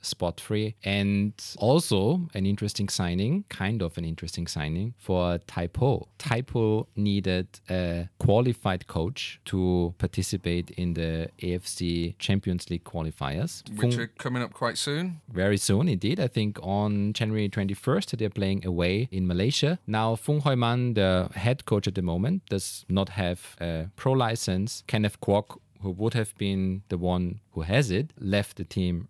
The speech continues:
Speaker 1: early. So they signed a coach who was active in Oman for quite some while, went to a uefa pro license school, seemed to be still, like, a bit of inexperience, but nonetheless probably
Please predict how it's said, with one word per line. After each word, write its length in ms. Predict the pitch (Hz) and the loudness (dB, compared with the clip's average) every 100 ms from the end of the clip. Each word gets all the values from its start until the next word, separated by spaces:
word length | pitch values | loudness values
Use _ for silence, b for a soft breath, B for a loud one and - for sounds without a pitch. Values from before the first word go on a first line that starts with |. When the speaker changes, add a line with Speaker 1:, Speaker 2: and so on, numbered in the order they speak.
| - | -2
Speaker 1:
early. 340 | 92 101 143 - | 2 4 2 -2
So 180 | - 101 | -6 -4
they 80 | |
signed 600 | 101 - 101 104 101 101 - | -2 0 0 2 2 -2 -4
a 220 | 92 90 87 | 0 0 -2
coach 560 | - 127 165 - - - | 2 4 4 0 -4 -6
who 100 | 98 | -6
was 280 | 92 92 - | -4 -4 -6
active 340 | 101 - 95 92 | -10 -6 -4 -2
in 240 | 90 90 - | -2 -2 -2
Oman 460 | 87 87 113 170 156 | -2 0 0 -2 -2
for 260 | 101 98 | 0 0
quite 260 | 101 101 104 | 0 -4 -2
some 160 | 101 95 | -4 -2
while, 320 | 95 98 101 92 | 0 -2 -4 -4
went 180 | 92 - | -4 -2
to 140 | 92 | -2
a 320 | 85 82 82 - | 0 0 -4 -4
uefa 560 | 95 98 101 101 95 92 | 0 2 0 0 0 -2
pro 180 | - 104 | -4 -2
license 520 | 101 95 98 90 90 | 0 -2 -4 -6 -6
school, 420 | - - 143 147 147 | -4 2 4 4 0
seemed 300 | - 107 98 | -6 -6 -6
to 80 | |
be 280 | 92 98 95 87 | -4 0 0 -2
still, 280 | - 104 | -2 0
like, 240 | 98 90 87 | 2 0 -2
a 40 | |
bit 240 | 92 147 151 | -2 2 2
of 100 | 143 | 2
inexperience, 680 | 127 110 - 104 104 110 - | 0 -2 -2 0 2 0 -2
but 200 | 98 90 | -2 0
nonetheless 460 | 101 101 95 90 | 0 2 0 0
probably 500 | - 95 87 87 82 | -2 -2 0 0 -2